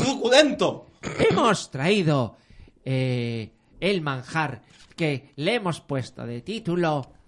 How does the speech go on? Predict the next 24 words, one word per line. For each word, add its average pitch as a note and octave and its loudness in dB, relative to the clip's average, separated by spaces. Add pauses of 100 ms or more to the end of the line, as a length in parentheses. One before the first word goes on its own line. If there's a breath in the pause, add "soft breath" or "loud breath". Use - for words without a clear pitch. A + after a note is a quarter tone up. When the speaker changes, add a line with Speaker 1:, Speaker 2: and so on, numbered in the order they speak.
(200)
Speaker 2:
Sopa F3 -6 (300)
de G2 -16
Mercurio. E3 -6 (600)
Speaker 1:
¿Sopa E4 8
de D#4 10
Mercurio? D#4 10
Speaker 2:
No, A3+ 6
no, G3+ 2
no, F#3+ 0
majestad. D#3 -4 (440)
Sopa G#3 2
de F#3 2
Mercurio A3 2
no. F#3+ 0 (160)
Speaker 1:
<laughs> - 8
Speaker 2:
Sopa D#3 4
de D3 -4
Mercurio. E3+ 2 (1120)
Speaker 1:
Por D#3+ -4
lo E3 4
que E3 0
yo D4+ 8
he - 2
dicho, D#4+ 4